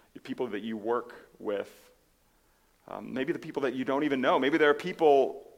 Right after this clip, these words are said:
that you're not even thinking about that you might have a responsibility to take steps towards and love. Um, think about these people as we think about what it means to love. And, and I'll just tell you right up front, I am going to be shamelessly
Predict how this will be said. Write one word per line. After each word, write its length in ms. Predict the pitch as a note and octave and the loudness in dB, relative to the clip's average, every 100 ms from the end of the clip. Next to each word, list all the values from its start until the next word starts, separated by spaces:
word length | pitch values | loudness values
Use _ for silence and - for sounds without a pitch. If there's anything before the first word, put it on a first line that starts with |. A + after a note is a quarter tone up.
| A2 | -2
that 260 | C3 - | 0 0
you're 100 | B2+ | 0
not 140 | C3+ C#3+ | 4 4
even 160 | D3 | 4
thinking 320 | D3 A3 E3 | 0 0 2
about 480 | C#3 A#2+ G#2 - - | 2 2 2 -4 -4
that 260 | A#2+ G#2+ - - _ | -4 -4 -8 -20 _
you 120 | A2+ | -10
might 180 | A2 G#2 | -2 -2
have 120 | G#2 G#2 | -2 -4
a 40 | |
responsibility 800 | G2+ - G2 G2+ - G2+ F#2+ F#2+ | -6 -6 -10 -10 -10 -8 -8 -12
to 380 | - G#2+ G2+ F#2+ | -12 -12 -12 -12
take 220 | - G#2 | -10 -12
steps 380 | - - - - | -8 -8 -8 -12
towards 560 | - G2+ G2 F#2+ - - | -14 -10 -10 -12 -18 -18
and 140 | F#2 G2 | -16 -8
love. 400 | G2 G2 F#2+ F2+ _ _ _ _ _ _ _ _ | -8 -6 -10 -14 _ _ _ _ _ _ _ _
Um, 220 | - F#2+ | -14 -14
think 240 | - F#3 F3 | -10 -10 -6
about 240 | B2 G2 | -4 -4
these 160 | - - | -8 -14
people 420 | A2+ G2 F#2 F2+ | -14 -10 -6 -6
as 140 | F2 | -8
we 160 | F#2+ F2+ | -10 -12
think 220 | - G2+ | -12 -12
about 220 | F#2+ - - | -10 -10 -10
what 140 | G2+ | -10
it 100 | - | -8
means 240 | G#2 G#2 - | -10 -10 -12
to 80 | |
love. 400 | G2 G#2 B2 F#2+ | -10 0 0 0
And, 120 | A2+ A2 | -4 -2
and 120 | C#3 | 0
I'll 120 | F3+ | 0
just 140 | E3 | -2
tell 120 | - D3+ | 0 2
you 120 | C3+ | 4
right 200 | A#2 B2+ | 4 6
up 100 | D#3 | 4
front, 380 | - A#2 A2+ - - _ _ _ - _ | 2 -2 -2 -8 -20 _ _ _ -20 _
I 140 | - D#3+ | 0 2
am 140 | F#3 | 2
going 220 | D3+ D3+ | 0 0
to 80 | D3+ | -2
be 100 | B2 | -8
shamelessly 880 | A2+ - C3+ D#3+ D#3+ C3 C3 A#2+ A2+ | -8 -4 -2 -2 -4 -6 -4 -4 -4